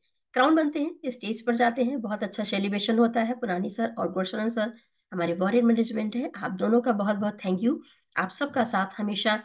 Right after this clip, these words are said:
ऐसे ही मिलते रहे और हमेशा मिला ही है। क्राउन सेलिब्रेशन करने के लिए हमारी नीलमा मिस मैम भोपाल से आई हैं और उन्होंने बहुत ही, अ, बढ़िया ढंग से हमारा सेलिब्रेशन किया,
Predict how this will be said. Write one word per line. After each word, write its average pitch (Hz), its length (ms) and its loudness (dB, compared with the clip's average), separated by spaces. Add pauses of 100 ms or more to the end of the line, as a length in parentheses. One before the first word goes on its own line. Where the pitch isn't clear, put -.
(320)
ऐसे 190 200 -2
ही 202 120 2
मिलते 202 320 0
रहे 208 160 2
और 254 180 0
हमेशा 294 300 4
मिला 226 240 6
ही 196 200 2
है। - 140 -8 (1120)
क्राउन 294 220 6
सेलिब्रेशन 285 480 4
करने 240 260 4
के 247 100 -2
लिए 240 160 6
हमारी 208 260 0
नीलमा 220 360 2
मिस 240 280 2
मैम 208 240 -2
भोपाल 180 380 -2
से 208 220 -4
आई 202 200 0
हैं 226 240 -2 (220)
और 196 120 -4
उन्होंने 254 580 6 (220)
बहुत 208 340 2
ही, 285 180 4
अ, 214 360 4
बढ़िया 214 400 2
ढंग 214 200 -2
से 254 160 -2
हमारा 196 360 -2
सेलिब्रेशन 190 580 -2
किया, 226 380 -2